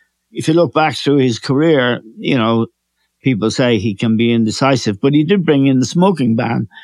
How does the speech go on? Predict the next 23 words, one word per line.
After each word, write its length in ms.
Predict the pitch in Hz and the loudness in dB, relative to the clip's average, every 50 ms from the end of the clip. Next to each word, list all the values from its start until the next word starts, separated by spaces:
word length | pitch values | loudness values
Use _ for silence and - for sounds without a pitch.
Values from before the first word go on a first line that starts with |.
| - _ - | -20 _ -6
which 180 | 131 123 - | -6 -4 -2
was, 300 | - 135 127 101 - - _ _ _ _ - | -2 -2 -2 -2 -6 -14 _ _ _ _ -2
led 300 | 107 127 147 151 147 123 | 0 2 2 2 0 0
the 100 | 131 131 | 0 0
whole 320 | 127 143 156 151 135 131 127 | 0 2 2 2 2 2 2
world. 540 | 143 180 185 180 156 123 107 101 87 92 101 _ _ _ - - | 2 2 4 4 2 2 0 -2 -4 -8 -12 _ _ _ -8 -4
And 140 | 156 143 160 | -2 0 0
he 80 | 180 | 0
does 260 | 160 180 180 170 - | 0 0 0 0 0
seem 240 | - 175 156 160 147 | 0 0 2 2 2
to 100 | 131 131 | 0 0
be 240 | 107 135 139 135 - - | 2 2 0 0 0 -2
an 160 | 113 120 139 | 0 0 2
able 340 | 151 160 165 143 143 135 101 | 2 2 2 2 2 0 0
politician, 760 | - 131 123 113 113 101 - 139 131 113 - 87 87 107 - _ _ _ _ _ - | 0 0 0 0 0 -2 -2 -2 -2 -2 -2 -4 -4 -4 -6 _ _ _ _ _ -4
and 140 | 123 160 | 0 0
he 80 | 175 165 | 2 2
doesn't 300 | 175 226 226 214 196 165 | 2 2 2 2 0 0
seem 280 | - - 139 135 139 117 | 0 0 0 0 0 0
to 80 | 127 | 0
be 140 | 127 139 123 | -2 -2 -2
clapped 380 | - - 139 139 110 _ - 185 | -2 -2 -2 -2 -2 _ -2 0
out. 240 | 220 208 131 98 | 0 0 -2 -4